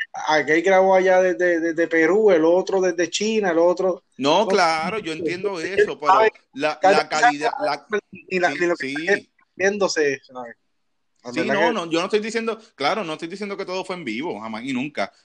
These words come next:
Speaker 2: pero cuando él, cuando él canta, lo, la música de atrás opaca su voz, eso es lo que quiero decir.
Speaker 1: Este, bueno, pues nada, nada, nada, nada. A mí
Speaker 2: Y,
Speaker 1: no le gustó.
Speaker 2: y a-, adicional, cuando escuchan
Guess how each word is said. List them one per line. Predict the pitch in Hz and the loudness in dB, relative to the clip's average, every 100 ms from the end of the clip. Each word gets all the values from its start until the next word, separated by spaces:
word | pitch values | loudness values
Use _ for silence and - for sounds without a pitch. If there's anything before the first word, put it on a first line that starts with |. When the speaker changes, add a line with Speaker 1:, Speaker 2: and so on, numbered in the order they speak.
| - | -4
Speaker 2:
pero | 139 139 131 | 0 0 0
cuando | 139 139 135 135 | -4 -2 -2 -2
él, | 156 160 | -4 -6
cuando | 147 135 135 | -6 -4 -2
él | 156 165 | -2 -4
canta, | 214 233 214 147 139 - _ _ | -6 -6 -4 -4 -4 -8 _ _
lo, | 131 127 127 123 | -4 -2 -2 -4
la | 127 | -4
música | 123 123 127 156 | -4 -6 -8 -6
de | 151 | -4
atrás | 151 202 208 - | -4 -6 -8 -10
opaca | - 117 156 160 | -8 -2 -2 -4
su | - 107 | -8 -8
voz, | 113 - - | -10 -12 -16
eso | 120 | -14
es | 147 | -12
lo | |
que | 101 | -12
quiero | 101 107 | -12 -16
decir. | - _ _ _ _ _ _ _ _ _ _ _ _ _ _ _ _ _ _ _ _ | -18 _ _ _ _ _ _ _ _ _ _ _ _ _ _ _ _ _ _ _ _
Speaker 1:
Este, | 131 127 - 120 113 110 107 95 78 73 - _ _ - | -4 -4 -2 0 0 -2 -6 -10 -14 -16 -20 _ _ -6
bueno, | 151 147 110 | 0 0 0
pues | 117 | -2
nada, | 120 113 110 | 0 -2 -2
nada, | 110 107 | -4 -6
nada, | 98 98 | -6 -8
nada. | 92 92 - | -8 -4 0
A | 123 | 2
mí | 185 | 4
Speaker 2:
Y, | 240 | 6
Speaker 1:
no | 226 | 6
le | 226 | 6
gustó. | - - | 2 2
Speaker 2:
y | 185 190 190 | 6 6 4
a-, | 165 165 165 | 2 2 -2
adicional, | 165 160 160 156 175 170 147 | -2 -4 -6 -10 -8 -10 -10
cuando | 147 147 | -10 -8
escuchan | 139 139 139 180 180 | -10 -10 -14 -12 -14